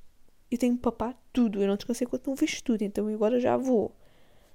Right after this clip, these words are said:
no programa Irritações de dois de, de setembro. Isto são programas com uma hora, né? Epá, eu comecei a ver isto o quê? Há dois dias? <laughs>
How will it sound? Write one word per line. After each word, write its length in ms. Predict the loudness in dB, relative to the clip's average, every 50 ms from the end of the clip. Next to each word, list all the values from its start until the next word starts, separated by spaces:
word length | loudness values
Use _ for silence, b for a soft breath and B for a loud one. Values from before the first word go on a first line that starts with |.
| b b b
no 80 | -6 -4
programa 560 | -2 -2 -2 0 2 2 2 2 2 0 -2 -2
Irritações 680 | -4 -6 -4 -6 -4 -4 -4 -4 -2 -2 -4 -4 -4
de 140 | -4 -6 -2
dois 260 | 0 2 2 2 0
de, 240 | -2 -4 -4 -4 -4 -4 -8 -8 -4
de 180 | -2 -2 -2
setembro. 680 | -2 -6 -8 -4 -2 0 0 0 0 0 0 0 -2 -4 -10 _ -20 -20 -20 -20 -20 -20 -20 -20 -20 -20 -20 -20 -20 -20 -20 -8 -6
Isto 180 | -6 -4 -4
são 80 | -6 -6
programas 300 | -4 -2 -2 -2 -2 -2
com 100 | -2 -2
uma 140 | -2 0 0
hora, 240 | 0 0 0 0 0
né? 220 | -2 -4 -4 -6 b b b b b b b b b b b b b -20 -14 -12
Epá, 220 | -2 2 4 4
eu 60 | 4 2
comecei 300 | -2 -4 0 2 2 4
a 20 |
ver 100 | 4 2
isto 280 | 2 0 0 -4 -6 -4
o 20 |
quê? 340 | 0 2 2 2 2 0 -2 -2
Há 100 | 0 2
dois 160 | 2 2 4
dias? 500 | 4 6 6 6 6 4 2 -2 -8 -12 -8
<laughs> 400 | -6 -6 -4 -6 -6 -10 -12